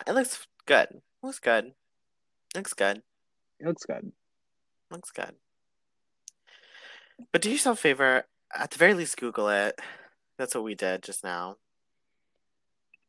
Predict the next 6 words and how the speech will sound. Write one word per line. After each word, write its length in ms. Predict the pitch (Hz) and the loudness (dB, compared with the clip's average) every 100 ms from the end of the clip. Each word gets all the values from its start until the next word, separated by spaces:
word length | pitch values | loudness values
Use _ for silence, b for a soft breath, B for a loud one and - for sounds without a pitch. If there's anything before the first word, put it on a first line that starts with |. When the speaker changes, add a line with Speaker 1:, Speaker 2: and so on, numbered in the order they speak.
| _ _ - | _ _ -6
Speaker 2:
Um, 560 | 123 120 117 120 123 - _ _ _ _ | -2 0 2 0 -4 -12 _ _ _ _
Speaker 1:
What 140 | 131 143 | -14 -12
a 40 | - | 0
Speaker 2:
oh, 200 | 160 151 | 6 6
Speaker 1:
fun 120 | 123 | 6
time. 220 | - 98 | 0 -4